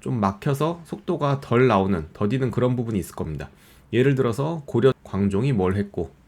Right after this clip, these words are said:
뭐 성종이 뭘 했고, 이런 것들 신무 이십팔 조 이제 다들 알고, 광종의 노비암건법, 뭐 과거제 실시 이런 것들 다 알고 있어서 이런 걸 읽는 데는 이 한 페이지 읽는데 제가 볼 때는 십 분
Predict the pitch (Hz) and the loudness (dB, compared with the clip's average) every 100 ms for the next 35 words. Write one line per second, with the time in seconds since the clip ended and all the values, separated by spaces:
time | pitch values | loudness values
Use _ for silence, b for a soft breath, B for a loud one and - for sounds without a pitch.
0 | _ _ - 87 85 - 143 135 139 107 | _ _ -12 -10 -8 -4 -4 -2 -2 0
1 | 92 98 101 80 - b b - 104 117 | 0 -2 -6 -12 -14 b b -8 -4 -4
2 | 101 90 80 - 156 127 101 - 113 - | -4 -8 -8 -6 -2 -2 -4 -4 -6 -4
3 | 101 - 101 101 123 147 151 143 95 110 | -8 -6 -6 -2 0 0 -2 -6 -6 -4
4 | 80 95 104 98 B B B _ 107 113 | -2 0 -2 -4 B B B _ -8 -4
5 | 123 110 113 127 135 127 120 117 113 98 | -2 0 0 2 2 2 -2 -2 -4 -4
6 | 101 101 104 104 131 120 135 127 113 95 | -6 -4 -2 0 0 -2 -4 -4 -4 -6
7 | 98 113 110 104 95 104 131 - 123 123 | -4 -4 -4 -6 -4 -2 -4 -4 -2 0
8 | 117 98 107 135 139 104 - 131 139 139 | 0 0 0 2 0 -2 -2 -2 0 0
9 | - B B - 135 156 147 120 117 113 | -2 B B -4 -2 0 2 0 0 0
10 | 110 131 170 196 - 92 107 135 147 135 | 0 -2 -4 -8 -8 -8 -6 -6 -2 -2
11 | 117 98 90 101 135 135 95 90 92 90 | -2 -4 -4 -4 -6 -4 -6 -6 -6 -8
12 | 104 151 - _ - - - 117 | -6 -8 -10 _ -20 -20 -14 -14